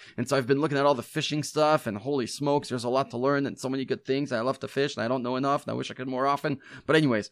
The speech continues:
so let's say your friend Bob is going fishing, or, or he's the, he's your, your ideal customer. Really, your avatar is built around Bob. You know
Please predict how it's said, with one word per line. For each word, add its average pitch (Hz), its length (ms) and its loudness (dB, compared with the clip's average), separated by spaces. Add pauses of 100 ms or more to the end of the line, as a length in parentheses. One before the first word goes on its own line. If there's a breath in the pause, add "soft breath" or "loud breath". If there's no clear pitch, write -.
(300 loud breath)
so 165 200 6
let's 196 200 4
say 240 80 4
your 208 140 4
friend 139 340 2
Bob 113 540 6
is 110 160 -2
going 123 300 2
fishing, 110 500 -2 (240)
or, 117 200 0
or 113 200 2
he's 139 400 -6
the, 117 240 4
he's 143 320 -6
your, 113 480 2 (420)
your 127 160 4
ideal 123 320 4
customer. - 580 -6 (300 soft breath)
Really, 165 240 2
your 165 200 2 (120)
avatar 127 720 -2
is - 240 -8 (220)
built - 440 -2
around 127 400 -2
Bob. 151 380 -6 (500)
You 151 220 -8
know 143 680 2